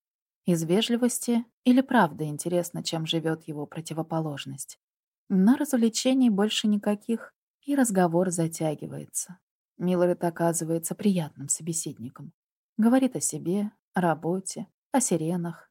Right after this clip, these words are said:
тренировках по борьбе. Мне с ним легко. Вот уже и у меня есть чем поделиться. Мы шутим и смеёмся, будто над нами не висит угроза.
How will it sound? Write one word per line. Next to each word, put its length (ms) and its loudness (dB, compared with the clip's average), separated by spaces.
тренировках 680 2
по 120 -10
борьбе. 480 -6
Мне 280 8
с 100 -2
ним 140 8
легко. 560 2
Вот 280 4
уже 260 4
и 80 4
у 100 4
меня 400 0
есть 320 -8
чем 200 -6
поделиться. 720 -6
Мы 160 6
шутим 480 -2
и 20 -6
смеёмся, 680 -2
будто 260 -6
над 260 -2
нами 440 2
не 120 8
висит 400 2
угроза. 540 -6